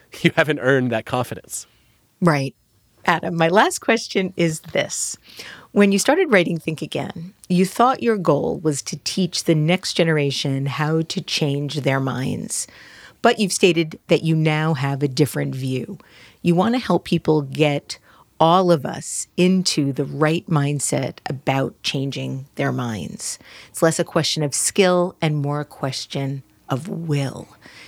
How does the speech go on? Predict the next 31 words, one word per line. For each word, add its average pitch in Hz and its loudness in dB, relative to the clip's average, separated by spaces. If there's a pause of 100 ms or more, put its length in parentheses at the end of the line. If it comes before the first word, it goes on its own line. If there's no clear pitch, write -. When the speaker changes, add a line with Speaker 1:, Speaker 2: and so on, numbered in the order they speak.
(120)
Speaker 2:
You 165 4
believe 160 2
we 165 4
all 143 4
have 143 -2
the 135 -4
capacity 131 -4
to - 0
think 143 -2
again. 135 -2 (360)
We 165 4
just 151 2
don't 147 0
use 143 2
it 131 0 (240)
enough. 131 -2 (800)
So 202 4
for 190 2
all 220 6
of 226 0
my 196 0
listeners, 143 -8
what 175 2
would 214 -2
be 160 2
the 147 2
one 165 2
tip - -8 (200)
for - -4
anyone 208 6
listening 139 -2